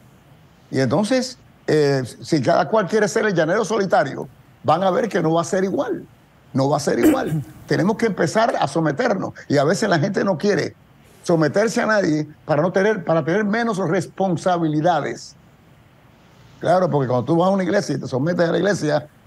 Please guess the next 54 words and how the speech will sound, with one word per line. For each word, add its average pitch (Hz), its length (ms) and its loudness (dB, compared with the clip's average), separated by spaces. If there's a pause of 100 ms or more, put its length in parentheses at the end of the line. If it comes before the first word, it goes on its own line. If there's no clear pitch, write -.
(280)
hay 139 120 2
una 165 180 2
responsabilidad 165 1000 0 (340)
de 143 420 0 (140)
hacer 156 300 -2
algo 143 380 0 (280)
por 135 200 2
la 135 100 4
obra. 160 480 0 (460)
Y 143 200 2
tú 165 220 2
lo 170 120 2
que 156 140 -2
quieres 165 260 2
es 180 60 2
brincar 165 420 0
de 156 80 -2
iglesia 165 340 -2
en 175 80 -2
iglesia 165 460 0 (180)
o 135 120 0
no 160 120 4
ir 180 60 2
a - 60 2
ningún 151 260 2
lado. - 260 -2 (260)
No, - 180 0
yo 185 520 2
<clears throat> - 60 -16
creo 202 200 2
en 185 60 -2
Dios 202 160 0
a - 60 -2
mi 185 100 0
manera. 160 440 -4 (440)
Aquí 190 300 -2
se 214 160 -2
cree 233 180 0
en 214 80 2
Dios 226 260 0
a 214 60 2
la 175 80 0
manera 202 340 2
de 175 140 2
Dios, 214 280 0
no 143 100 0
a 180 40 2
la 196 80 2
manera 190 360 -2
tuya 220 260 -4
ni 170 120 -2
a 156 40 2
la 143 100 2
mía. 117 280 -4